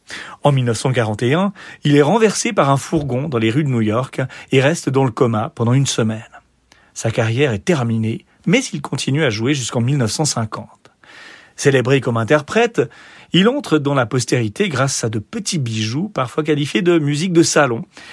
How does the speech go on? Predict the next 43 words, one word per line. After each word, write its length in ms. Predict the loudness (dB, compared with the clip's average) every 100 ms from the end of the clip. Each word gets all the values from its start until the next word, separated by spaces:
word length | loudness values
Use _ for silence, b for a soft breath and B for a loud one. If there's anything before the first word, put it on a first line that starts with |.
| B
et 80 | 2
dont 160 | 2 0
il 240 | 0 0
fait 180 | 0 -2
croire 280 | 0 -2 -2
pour 180 | -6 -6
certains, 420 | -8 -4 -2 -2
pendant 320 | -2 -2 -2
un 120 | -4
temps, 280 | -4 -4 -4 b b -4
humour 380 | -2 0 -2
ou 40 | -6
coquetterie, 680 | -10 -2 0 2 2 2 0 B B B -2
qu'ils 180 | 0
sont 240 | 2 2 2
dus 160 | 2
à 60 | 2
des 100 | 2
compositeurs 520 | 2 2 2 4 2
du 100 | 4
passé 480 | 2 2 0 -2 -4
dont 140 | -4
il 260 | -4 -4 -2
vient 260 | 0 -2 -2
de 80 | -4
retrouver 400 | -4 -2 -2 0
les 100 | 2
manuscrits. 560 | 2 0 -2 -8 -14 -16 _ _ _ _ _ _ _ _ -18 B B -4
C'est 140 | 0
le 80 | 2
cas 160 | 2
de 80 | 0
son 320 | 0 -2 -2
Praeludium 680 | 0 0 2 2 2 2 4
et 100 | 2
Allegro, 500 | 2 2 2 2 0
écrit 280 | -2 -4 -4
dans 140 | -2
le 80 | -2
style 360 | -4 -4 -4 -2
de 80 |
Gaetano 440 | -2 -2 -2 -2 -2
Pugnani, 580 | 0 2 2 2 0